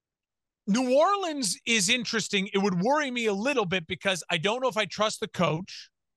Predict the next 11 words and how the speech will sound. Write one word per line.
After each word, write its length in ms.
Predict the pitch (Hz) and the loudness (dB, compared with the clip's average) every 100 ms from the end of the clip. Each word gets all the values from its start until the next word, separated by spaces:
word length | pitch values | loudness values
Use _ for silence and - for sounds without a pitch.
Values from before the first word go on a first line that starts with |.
| _ _ _ _ | _ _ _ _
You 140 | 147 | 4
have 160 | 170 190 | 4 4
a 40 | |
lot 220 | 196 208 226 | 0 0 -2
of 100 | 202 | -4
weapons, 760 | 302 - 190 180 247 - - _ _ _ _ _ | -6 -4 -6 -6 -10 -16 -20 _ _ _ _ _
but 140 | 185 - | -2 4
there's 240 | 254 226 | 4 4
an, 140 | 214 220 - | 2 0 0
there's 300 | 233 254 233 | 2 2 2
a 440 | 208 175 156 135 | 0 0 -4 -8